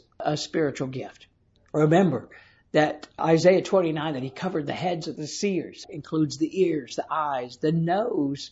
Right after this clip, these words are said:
talks about discernment, the ability to discern. It's discerning of spirits. I have that gift too. And I, you know, when you can, something's fishy, you smell something. Maybe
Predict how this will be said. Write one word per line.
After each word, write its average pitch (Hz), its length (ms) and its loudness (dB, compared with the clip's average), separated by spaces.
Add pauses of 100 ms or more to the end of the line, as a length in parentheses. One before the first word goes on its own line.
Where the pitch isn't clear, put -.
(380)
talks 165 340 0
about 139 300 0
discernment, - 1000 -6 (460)
the 175 140 6
ability 196 920 4 (100)
to 170 100 0
discern. 147 800 0
It's - 160 -10
discerning 180 720 2
of 156 100 -2
spirits. - 760 -2 (300)
I 196 180 4
have 160 200 4
that 131 200 0
gift 156 300 0
too. 185 280 8
And 147 100 8
I, 147 140 2 (360)
you 165 100 2
know, 170 100 10
when 170 100 6
you 180 100 -4
can, - 140 -12
something's 202 560 2
fishy, 143 360 2
you 131 120 -2
smell 175 540 0 (300)
something. 139 420 2
Maybe 185 360 2